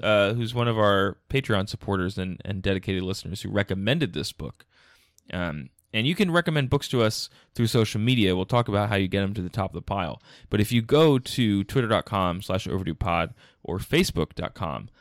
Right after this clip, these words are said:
slash overdue pod, you can share recommendations. You can also share your favorite old-timey dog names.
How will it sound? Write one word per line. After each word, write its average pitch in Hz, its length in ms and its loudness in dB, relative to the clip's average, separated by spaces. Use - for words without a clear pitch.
slash 95 220 -4
overdue 98 280 -6
pod, - 340 -8
you 131 160 2
can 107 400 -2
share 123 640 0
recommendations. 104 840 -2
You 110 100 -2
can 92 160 -2
also 98 380 -2
share 92 580 0
your 90 300 0
favorite 131 640 2
old-timey 139 460 0
dog 143 280 4
names. 160 460 -2